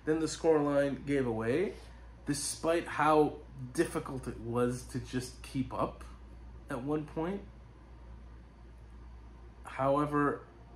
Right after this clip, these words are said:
again, I think either team could have gotten a lot more from this game, despite the scoreline. And I do believe that this leaves things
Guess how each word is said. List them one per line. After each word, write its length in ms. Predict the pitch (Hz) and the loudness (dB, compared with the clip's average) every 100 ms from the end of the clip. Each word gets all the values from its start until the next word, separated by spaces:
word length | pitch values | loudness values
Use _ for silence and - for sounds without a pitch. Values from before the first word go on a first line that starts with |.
| - - - - | -20 -20 -14 -6
again, 400 | 113 113 104 147 - - - - - - - - - - - - - 135 | -4 -2 -2 -6 -10 -20 -20 -20 -18 -18 -18 -18 -20 -20 -20 -20 -10 -4
I 80 | |
think 280 | 127 127 - | 0 0 0
either 220 | 120 120 | -2 -2
team 220 | 113 131 117 | -2 -2 -2
could 160 | 120 | -2
have 140 | 113 113 | -2 -2
gotten 240 | 107 107 | -4 -4
a 60 | 104 | -6
lot 200 | 101 98 | -6 -6
more 280 | 98 85 - - - - - - - - - | -6 -6 -8 -14 -18 -18 -18 -18 -18 -18 -14
from 240 | - 113 104 | -4 -2 -2
this 120 | 98 | -6
game, 240 | 104 90 - - - - | -8 -8 -12 -16 -16 -14
despite 260 | 113 101 | -8 -8
the 60 | 101 | -6
scoreline. 460 | - 113 101 - - - - - - - - - | -4 -2 -4 -8 -16 -18 -18 -18 -16 -16 -14 -6
And 160 | 120 | 0
I 120 | 117 110 | 2 2
do 260 | 113 123 | 2 2
believe 280 | 120 120 120 | 4 2 2
that 100 | 113 | 0
this 260 | 123 - 131 | -2 0 4
leaves 340 | 131 127 - | 6 4 2
things 420 | 135 131 135 127 | 0 4 4 2